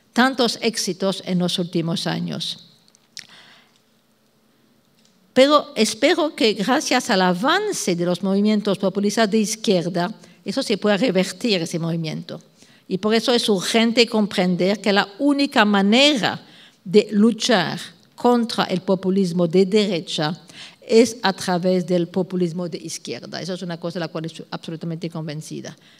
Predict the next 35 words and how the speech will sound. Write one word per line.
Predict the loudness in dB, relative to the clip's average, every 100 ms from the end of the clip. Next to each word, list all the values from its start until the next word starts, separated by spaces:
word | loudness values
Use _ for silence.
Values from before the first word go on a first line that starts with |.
| _
Si, | _ -12
por | -8 -8
ejemplo, | -4 -6
en |
Francia, | -4 -4 -2 -2
si | -2 -2
uno | -2 -4 -8 -16 -10
quiere | -6 -4 -4 -4
luchar | -4 -4 -6 -6
contra | -8 -6
Marine | -4 -2 0
Le | -2 -2
Pen, | -4 -2
no | -2
es | -2 -4
a | -6
través | -6 -6 -6 -8 -8
de, | -10 -6
de, | -6 -6
de, | -6 -6 -6
de | -6 -8 -10 -16 -20 _
el | -8 -4
socialliberalismo | -4 -4 -4 -2 -2 -4 -4 0 0 0 -2
de, | 0 -2
eh, | -4 -8 -8
François | -6 -4 -2 0
Hollande | 0 0 -2
que | -2
uno | -2 0
lo | -2
va | -2
a |
hacer. | -4 -4 -6 -6
Al | -4
contrario, | -2 2 2 4 2